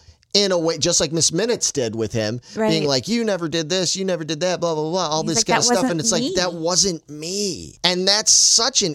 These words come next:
Speaker 1: interesting twist on the whole thing. And it's so hard, 'cause I think one of the hardest things for people in general to wrap their heads around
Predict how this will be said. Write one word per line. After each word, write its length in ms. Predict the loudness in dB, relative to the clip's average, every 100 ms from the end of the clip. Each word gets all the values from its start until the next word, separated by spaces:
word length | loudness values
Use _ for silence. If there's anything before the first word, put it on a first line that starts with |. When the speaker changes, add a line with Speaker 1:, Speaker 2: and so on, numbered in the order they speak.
| -6 -4
Speaker 1:
interesting 800 | -2 0 0 0 0 -2 -4 -6
twist 680 | -10 -8 -2 0 0 -2 -4
on 180 | -8 -6
the 100 | -4
whole 240 | -2 -2
thing. 400 | -4 -4 -4 -6 -4
And 160 | -2 -2
it's 180 | 0
so 480 | 2 2 2 0 0
hard, 720 | -4 -4 -2 -2 -2 -4 -8 -6
'cause 100 | -2
I 80 | -2
think 220 | -2 -2
one 160 | -2 -2
of 60 |
the 80 | -2
hardest 380 | -2 -2 -2 -2
things 240 | -2 -4
for 200 | -6 -6
people 400 | -4 -4 -2 -6
in 140 | -4 -4
general 640 | -4 -4 -4 -4 -6 -8 _ _ _ -8
to 100 | -6
wrap 380 | -2 -2 -2 -2
their 120 | -4
heads 300 | -2 -2 -2
around 460 | -2 -2 -2 -4